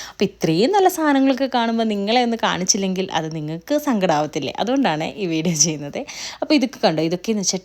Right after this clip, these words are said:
ട്രേസ് ആണേ. അതൊക്കെ കൊണ്ട് എന്ത് ഭംഗിയാണെന്നറിയോ ഈ ട്രേ ഒക്കെ കാണാനായിട്ട്. ഇവിടെ ഒരുപാട് ഇവരുടെ, ഏ, ഇപ്പം പ്രത്യേകിച്ച് ഇവിടെ റമദാൻ ടൈമാണ്. അപ്പോൾ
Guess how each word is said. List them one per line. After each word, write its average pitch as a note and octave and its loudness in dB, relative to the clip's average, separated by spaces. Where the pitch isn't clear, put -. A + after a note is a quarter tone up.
ട്രേസ് E3 -2
ആണേ. E3+ -2
അതൊക്കെ E4 -2
കൊണ്ട് C#4+ 4
എന്ത് A3 4
ഭംഗിയാണെന്നറിയോ D#3 0
ഈ C#3+ -2
ട്രേ C#3+ -2
ഒക്കെ C#3+ -8
കാണാനായിട്ട്. C#3 -4
ഇവിടെ D4 2
ഒരുപാട് B3 2
ഇവരുടെ, C4 4
ഏ, G#3+ 0
ഇപ്പം C4+ -4
പ്രത്യേകിച്ച് A3 0
ഇവിടെ F#3+ 0
റമദാൻ D#3 -2
ടൈമാണ്. C3 -4
അപ്പോൾ D4+ 0